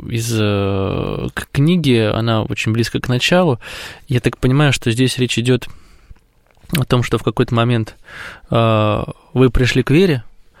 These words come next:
а, а Екатерина позже, чем вы, э, пришла к вере. И вот вы пишете, обращаясь в письме к ней: «Я живу теперь по таким «чужим», в кавычках, тебе правилам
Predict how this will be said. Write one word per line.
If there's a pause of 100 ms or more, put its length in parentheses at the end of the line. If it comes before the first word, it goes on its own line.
(460)
а,
а (220)
Екатерина
позже, (160)
чем
вы, (360)
э,
пришла
к
вере.
И
вот
вы
пишете, (300)
обращаясь
в
письме (840)
к
ней: (1200)
«Я
живу
теперь
по
таким
«чужим», (100)
в
кавычках,
тебе
правилам